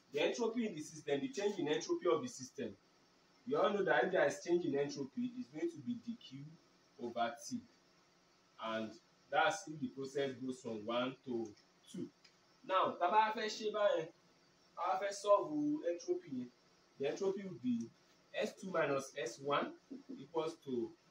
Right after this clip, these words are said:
uh, C V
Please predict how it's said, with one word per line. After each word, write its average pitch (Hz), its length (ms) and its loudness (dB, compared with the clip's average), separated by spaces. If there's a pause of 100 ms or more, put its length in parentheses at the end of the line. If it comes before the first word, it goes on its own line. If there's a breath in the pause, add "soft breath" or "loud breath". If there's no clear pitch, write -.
(920)
uh, 120 300 0
C - 600 -8
V 247 300 0